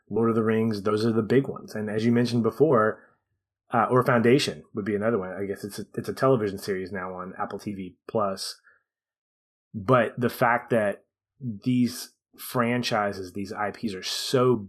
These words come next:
big in terms of their mythology, and they're so detail-oriented, they're so intricately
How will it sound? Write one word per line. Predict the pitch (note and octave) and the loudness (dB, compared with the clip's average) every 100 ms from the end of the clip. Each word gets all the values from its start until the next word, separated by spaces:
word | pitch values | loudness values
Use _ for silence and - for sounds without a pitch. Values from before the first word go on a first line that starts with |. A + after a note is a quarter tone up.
| - | -8
big | A2 A2 G2 F#2+ G2 | -4 -2 -2 -4 -8
in | G2 G2+ | -10 -8
terms | - G#2 G#2 G#2 | -6 -4 -4 -6
of | F#2 | -6
their | F#2 | -8
mythology, | F2 - G2+ A#2 D3+ A2+ F#2 D2 G1+ - _ _ _ _ _ _ _ _ | -10 -8 -2 4 4 4 -2 -10 -14 -18 _ _ _ _ _ _ _ _
and | F3+ A#3 D#3 C3 | 4 6 8 6
they're | B2 | 4
so | - B2+ A2 | 4 0 0
detail-oriented, | G2+ C3+ C3+ - C3 C3+ - _ C3 - A#2+ A#2+ D3 D3+ F#3+ E3 | 0 0 0 0 -2 -2 -8 _ -18 -6 -2 0 0 -2 -6 -4
they're | A2+ | -4
so | G#2 - B2+ A2+ - | -2 0 0 0 -2
intricately | B2+ - C#3 - A#2+ A2+ G2+ | -4 -2 0 -2 -4 -8 -8